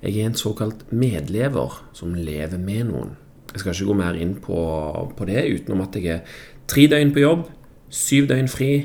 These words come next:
fire døgn på jobb igjen, syv døgn fri. Herlig. Ti, elleve døgn i måneden er jeg på jobb. Og det er en hundre prosent stilling,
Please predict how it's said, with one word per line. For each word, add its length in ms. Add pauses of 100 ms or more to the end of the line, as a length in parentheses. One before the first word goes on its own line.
(400)
fire 320
døgn 160
på 80
jobb 160
igjen, 240 (240)
syv 380
døgn 180
fri. 160 (800)
Herlig. 380 (420)
Ti, 220
elleve 240
døgn 180
i 60
måneden 260
er 80
jeg 80
på 80
jobb. 220
Og 80
det 80
er 20
en 80
hundre 220
prosent 180
stilling, 380